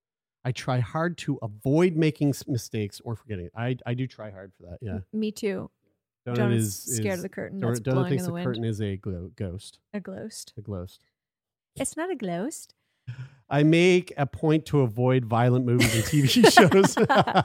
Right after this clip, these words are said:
Speaker 1: I make a point to only watch violent movie and T V shows.
Speaker 2: Yeah, I think that's fine. I, I mostly listen to murder podcasts, so I don't think that's me either.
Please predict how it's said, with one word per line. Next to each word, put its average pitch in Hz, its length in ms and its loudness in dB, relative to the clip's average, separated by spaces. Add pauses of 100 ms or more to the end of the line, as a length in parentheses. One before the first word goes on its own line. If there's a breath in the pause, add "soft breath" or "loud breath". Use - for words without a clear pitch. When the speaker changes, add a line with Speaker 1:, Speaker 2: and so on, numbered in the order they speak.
(1080 loud breath)
Speaker 1:
I 151 100 6
make 240 240 8
a 175 60 4
point 185 480 2
to 135 400 2
only 170 420 6
watch 120 300 4
violent 117 380 4
movie 113 220 2
and 107 100 2
T 110 100 -2
V 104 120 0
shows. 87 320 -10 (460)
Speaker 2:
Yeah, 247 180 -6
I 214 60 -10
think 220 160 -10
that's 208 180 -8
fine. 202 260 -8
I, 202 260 -2
I - 20 -2 (120)
mostly 196 640 -4 (300)
listen 196 300 -8
to 190 300 -12 (600)
murder 196 500 -4 (220)
podcasts, 220 420 -12
so 202 380 -10
I 202 60 -14
don't 214 200 -16
think 202 220 -18 (760)
that's - 180 -16
me 208 120 -10
either. 302 320 -10